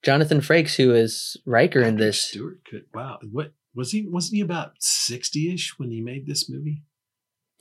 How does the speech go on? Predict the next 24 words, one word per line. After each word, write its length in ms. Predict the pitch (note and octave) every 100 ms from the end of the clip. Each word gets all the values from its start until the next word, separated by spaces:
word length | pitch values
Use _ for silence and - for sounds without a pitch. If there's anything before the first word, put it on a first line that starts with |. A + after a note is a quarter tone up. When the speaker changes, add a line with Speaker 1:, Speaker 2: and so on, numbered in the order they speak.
| -
Speaker 2:
I, 140 | A#2+ B2
I 20 | C3+
can't 240 | - F3+
remember. 540 | C#3+ D#3+ G3+ - - _ _ _ - - -
I'm 80 | -
Speaker 1:
Yeah, 200 | D#3+ D#3 D#3
Speaker 2:
thinking 80 | C#3+
he 40 |
Speaker 1:
I 40 | D3
Speaker 2:
was. 80 | D3+
Speaker 1:
think 200 | E3+ E3
he 100 | D#3
was 340 | C3+ B2+ A#2+
somewhere 320 | - C#3 B2+
around 300 | A#2+ A#2 A#2
there. 380 | A2+ A2+ A2+ A2+
Speaker 2:
And 140 | G#2 A#2
this 140 | D3+
has 80 | C#3+
Speaker 1:
That's 80 | -
Speaker 2:
been 100 | G#2
how 140 | A2+
many 140 | B2+ C3+
years? 460 | A#2+ D#3+ D#3+ -